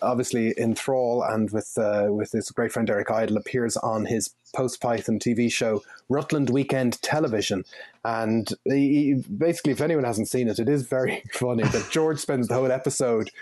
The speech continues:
wanting to talk about pirates or do pirates.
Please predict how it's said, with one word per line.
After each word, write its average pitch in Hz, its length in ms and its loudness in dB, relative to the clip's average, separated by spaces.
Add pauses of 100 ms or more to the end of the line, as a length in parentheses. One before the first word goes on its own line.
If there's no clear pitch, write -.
(440)
wanting 120 500 0
to - 120 -8
talk 123 280 -4
about 107 240 0 (120)
pirates - 540 -4
or 113 60 0
do 117 160 -2
pirates. - 720 -4